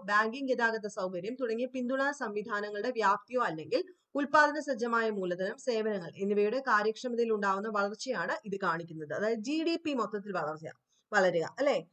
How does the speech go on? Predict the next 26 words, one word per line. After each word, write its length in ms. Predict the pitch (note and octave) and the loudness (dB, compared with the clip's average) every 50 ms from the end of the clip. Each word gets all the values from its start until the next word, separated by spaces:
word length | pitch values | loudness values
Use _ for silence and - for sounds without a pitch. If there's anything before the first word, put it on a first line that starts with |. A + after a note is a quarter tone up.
| _ _ _ - | _ _ _ -8
അപ്പൊ 140 | G#3 - C4+ C#4 - A#3+ | -2 0 0 2 4 4
അതാണ് 460 | C4 - E4 E4+ D#4+ D4 C4+ C#4 E4 F#4 - - | 4 6 6 8 8 8 6 6 2 -2 -2 0
ഒന്നാമത്തെ 560 | A3+ A#3+ B3 C4 C#4+ D4 D4+ D4+ D4 D4+ D4 | 0 2 2 6 6 6 6 6 4 4 2
ലക്ഷ്യം, 360 | B3 F#3+ - - - F3 E3+ - | 2 2 -2 -6 -10 -12 -10 -8
നമ്മുടെ 300 | F3+ F#3+ F#3 G3 A#3+ F4+ G#4+ - - | -6 -2 0 0 0 0 -2 -2 -2
രാജ്യത്തിന്റെ 640 | G3+ F#3+ F#3+ F#3+ F#3 G#3+ A#3 G#3 B3 A#3+ A#3 C4+ G4+ A#4+ - _ _ _ _ _ - | 0 0 0 0 0 -4 -6 -2 -2 2 4 4 4 2 0 _ _ _ _ _ -2
സാമ്പത്തിക 680 | - B3+ B3 A#3+ A#3+ B3+ A#3 C#4 C#4 C#4 - D4+ C#4 | 4 4 6 6 6 4 2 -2 -4 -4 -4 0 2
വളർച്ച, 360 | C4+ A3+ F3 D#3+ D#3 - - F3 C#3+ - - | 2 4 4 2 0 -2 -4 -6 -6 -2 0
എല്ലാ 320 | A3 A3 A#3+ B3+ C4+ C4 C4 C#4 C#4+ D#4 | 0 0 2 4 8 8 8 8 8 6
രീതിയിലുള്ള 560 | D4+ D4+ C4 B3 A3 A#3+ A#3+ A#3+ A#3 G#3 G#3+ C4 C#4+ | 4 2 -2 -4 -4 -4 0 0 2 2 2 0 0
സാമ്പത്തിക 540 | C4+ C4 G#3+ G3+ G3+ G3+ G#3 G3+ B3 A#3 A#3 | 0 0 0 0 0 -2 -6 -8 -4 -2 0
വളർച്ച 360 | G#3+ F#3 F3 F3 F3 - C4+ D4+ - - - | 0 2 0 0 -2 0 0 0 0 0 0
ഉറപ്പാക്കുക. 600 | F#3 F3 F#3 F3 F3 F3+ D#3+ C3+ C#3 - E3 - - - | 0 2 2 0 0 -2 -2 -2 -2 -4 -6 -6 -4 -2
അതാണ് 280 | G#3+ A3 G#3+ G#3+ B3 | 0 0 0 0 0
പ്രധാനപ്പെട്ട 600 | B3+ C4 G3+ G3+ G#3 G#3+ A3 A3+ A3+ G#3 A#3 G#3 | -2 -4 -6 -2 0 0 0 0 0 -2 -2 0
ഒരു 180 | A3 G#3 F#3+ F3+ | 0 -2 -2 -4
ലക്ഷ്യം. 340 | E3+ E3 - - - C#4+ G4+ - _ _ _ - - _ - | -8 -8 -6 -2 0 0 0 -2 _ _ _ -20 -8 _ 4
അടുത്തത് 360 | C#4+ D4+ D4 D4+ F4+ E4+ F#4 F#4+ F#4 - | 4 4 4 4 2 2 2 2 6 8
ആധുനികവൽക്കരണം. 1040 | C4 C4 C4+ C#4 B3+ C4+ D4 D#4 D#4+ E4 D#4 D4 A#3+ A3 G#3 G#3+ F3 E3+ E3 D#3 E3 | 10 10 10 8 4 0 -2 -2 2 4 4 6 4 4 2 0 -2 -2 -4 -6 -6
നിങ്ങൾ 180 | F#3+ G#3 A3 B3 | -6 -4 -2 -2
പോയിന്റ്സ് 380 | B3 B3 A#3 A#3+ B3+ C4+ C4+ D#4 | 0 0 0 0 0 -2 -2 -2
പഠിച്ചു 240 | C4+ B3 A3 - A#3+ | -2 -2 -2 -2 -6
വെക്കുക. 200 | G#3 F#3 G3+ A3+ | -4 -4 -4 -4
മോഡേണൈസേഷൻ 840 | A#3+ A#3+ B3 C4 B3+ C4+ C4+ D4 D4+ E4 D#4+ E4 D#4+ D4+ - - C#4 | -2 0 0 2 2 2 2 2 2 2 0 -4 -6 -8 -6 -2 0
ഒരു 120 | A#3+ G#3 G#3 | 0 0 0
ലക്ഷ്യമായിരുന്നു. 720 | G3+ F3 F3+ - A3 G3 F3 C#3+ C3+ D3 D3+ D3+ D#3 | -4 -6 -6 -6 -4 -4 -4 -4 -6 -8 -10 -10 -12